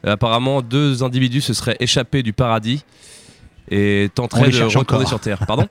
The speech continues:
Speaker 2: <laughs> On les cherche encore.
Speaker 1: On les cherche encore.
Speaker 2: Apparemment, ils sont au Festival d'Avignon là, cette année. Euh, je crois qu'ils traînent au Chams autour de quatorze heures trente.
Speaker 1: C'est ça.
Speaker 2: Voilà.
Speaker 1: C'est ce qui se dit, c'est des rumeurs.
Speaker 2: Ouais, c'est des rumeurs.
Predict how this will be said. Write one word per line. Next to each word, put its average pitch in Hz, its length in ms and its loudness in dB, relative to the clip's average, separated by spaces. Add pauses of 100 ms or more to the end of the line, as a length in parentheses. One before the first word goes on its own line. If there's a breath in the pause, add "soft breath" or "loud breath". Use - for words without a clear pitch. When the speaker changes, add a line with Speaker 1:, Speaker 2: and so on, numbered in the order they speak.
(100)
Speaker 2:
<laughs> - 160 -6
On 143 80 0
les 135 100 2
cherche - 300 -4
encore. 139 500 0
Speaker 1:
On 123 80 0
les 135 140 2
cherche 151 220 2
encore. 120 300 -2
Speaker 2:
Apparemment, 147 380 0
ils 180 80 2
sont 143 100 -2
au 127 40 0
Festival 143 380 0
d'Avignon 139 340 4
là, 110 100 2
cette - 140 -4
année. 135 340 2
Euh, 107 180 4
je 104 60 0
crois 139 140 -4
qu'ils 127 120 -4
traînent 139 220 0
au 127 60 4
Chams 139 320 -2
autour 110 240 -2
de 107 80 0
quatorze 113 360 -2
heures 101 100 -2
trente. 123 360 -2 (240 loud breath)
Speaker 1:
C'est - 160 -4
ça. 110 320 -2
Speaker 2:
Voilà. 104 200 2
Speaker 1:
C'est 110 120 2
ce - 100 0
qui 147 140 2
se 127 60 -2
dit, 139 180 2
c'est 143 100 0
des 135 60 2
rumeurs. 120 280 0 (180)
Speaker 2:
Ouais, 143 140 2
c'est 143 100 0
des 131 100 2
rumeurs. 127 360 2